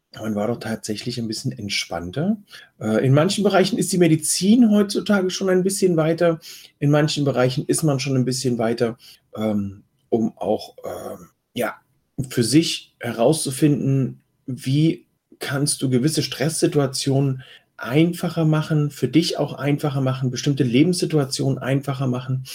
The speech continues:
ähm, sodass tatsächlich einige Sachen von früher in meinen Augen schon besser sind und besser waren als das, was jetzt passiert. Denn jetzt geben wir ganz oft die Verantwortung ab.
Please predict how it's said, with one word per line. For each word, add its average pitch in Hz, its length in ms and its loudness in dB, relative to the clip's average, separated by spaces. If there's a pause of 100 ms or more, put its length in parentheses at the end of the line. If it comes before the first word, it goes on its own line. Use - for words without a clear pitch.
(280)
ähm, 117 460 0 (320)
sodass 131 420 0
tatsächlich 139 680 2 (280)
einige 160 420 4
Sachen 147 340 -2
von 113 220 -4
früher 147 580 0 (400)
in 110 140 -4
meinen 127 300 -2
Augen 117 260 -2
schon 185 420 -2 (340)
besser 156 520 2 (160)
sind 180 380 2
und 120 260 -4
besser 117 360 0
waren 104 500 -4 (320)
als - 220 -2
das, - 320 0
was 92 240 -4
jetzt 98 460 0
passiert. 185 420 2 (320)
Denn 117 160 2
jetzt 180 300 2
geben 175 180 4
wir 160 80 6
ganz 151 220 2
oft 156 140 -2
die 147 80 2
Verantwortung 131 600 -2
ab. - 240 -2